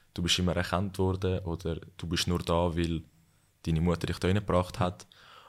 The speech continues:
Und ich glaube, das sind so Sachen, klar, ein gewisses Vitamin B hast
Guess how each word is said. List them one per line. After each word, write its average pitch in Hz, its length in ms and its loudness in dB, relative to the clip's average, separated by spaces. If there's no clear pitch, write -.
Und 90 180 -2
ich 92 120 -4
glaube, 95 360 2
das 101 200 0
sind 107 200 0
so 90 120 -4
Sachen, 92 580 0
klar, 110 320 2
ein 104 60 2
gewisses 98 320 0
Vitamin 90 440 0
B 101 240 2
hast 95 400 -4